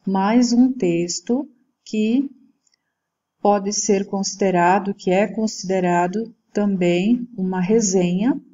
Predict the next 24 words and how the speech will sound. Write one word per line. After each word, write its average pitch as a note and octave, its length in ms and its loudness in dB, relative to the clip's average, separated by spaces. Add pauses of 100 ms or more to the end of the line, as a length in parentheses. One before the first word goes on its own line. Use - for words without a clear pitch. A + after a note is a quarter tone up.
(160)
que A3+ 140 -4
trata G3+ 480 -2
sobre G#3+ 640 -4 (600)
o F#3+ 960 -2 (220)
filme G#3 540 0 (180)
O G3 80 -2
Lar G3 300 0
das A#3 220 -2
Crianças G3 580 -2
Peculiares, F3+ 1040 -4
Os G3+ 180 -2
Olhos F#3+ 440 -2
de G3+ 100 -2
Tim A3+ 380 -2 (160)
Burton. F3+ 580 -4 (500)
Então, B3 360 2
aqui C4 500 0
ele G#3+ 460 0
tece, F3+ 760 -2
no E3+ 80 -6
decorrer F3+ 480 -4
do F#3+ 120 -6
texto, A#3 600 -4 (360)
algumas G#3 760 -2